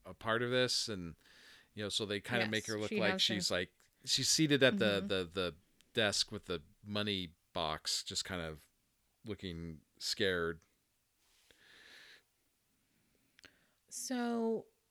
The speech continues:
Speaker 2: yeah, the family thinks she has been kidnapped, and that's the tack Unsolved Mysteries is taking. And then we get a white text update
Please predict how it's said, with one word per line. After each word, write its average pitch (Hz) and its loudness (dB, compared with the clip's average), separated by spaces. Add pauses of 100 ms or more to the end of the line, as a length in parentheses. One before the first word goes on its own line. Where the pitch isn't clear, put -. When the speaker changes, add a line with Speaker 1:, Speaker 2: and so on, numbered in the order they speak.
(1300)
Speaker 2:
yeah, 214 2
the 170 -2
family 262 0
thinks 208 -4
she - -6
has 180 -6
been 165 -10
kidnapped, - -10 (160)
and 170 -6 (760)
that's 190 -4
the 196 -2
tack 170 -2
Unsolved 170 -8
Mysteries - -10
is - -12
taking. - -12
And 196 -2
then 220 2
we 240 2
get 240 4
a 220 4
white 185 2
text - -6
update - -14